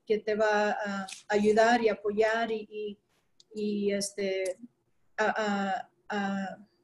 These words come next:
apoyarte más que nada, pero, um, e-, eso, eso fue algo que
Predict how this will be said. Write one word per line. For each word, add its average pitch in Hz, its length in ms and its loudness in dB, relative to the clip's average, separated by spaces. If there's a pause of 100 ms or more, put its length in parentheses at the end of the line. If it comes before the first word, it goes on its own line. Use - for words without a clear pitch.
(1120)
apoyarte 208 760 4
más 208 260 -2
que 214 120 -4
nada, 226 400 2
pero, 214 560 2
um, 202 260 -2 (1200)
e-, - 300 -2
eso, 247 460 4 (160)
eso 240 320 2
fue 240 220 6
algo 233 300 4
que 220 400 0